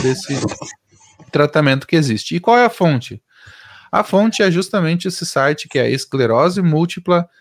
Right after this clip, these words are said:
ponto com ponto B R. Lá você vai poder ter mais informações sobre essa,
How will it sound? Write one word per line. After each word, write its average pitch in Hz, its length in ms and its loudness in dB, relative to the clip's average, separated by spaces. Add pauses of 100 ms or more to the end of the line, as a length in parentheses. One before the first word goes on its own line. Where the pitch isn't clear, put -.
(360)
ponto 196 300 2
com 160 240 2
ponto 156 240 -2
B 165 160 2
R. 127 380 2
Lá 170 180 -2
você 180 200 -6
vai 151 160 0
poder 139 280 -4
ter 131 160 -4
mais 139 240 -2
informações 135 920 -4 (520)
sobre 143 600 -2
essa, 131 420 -2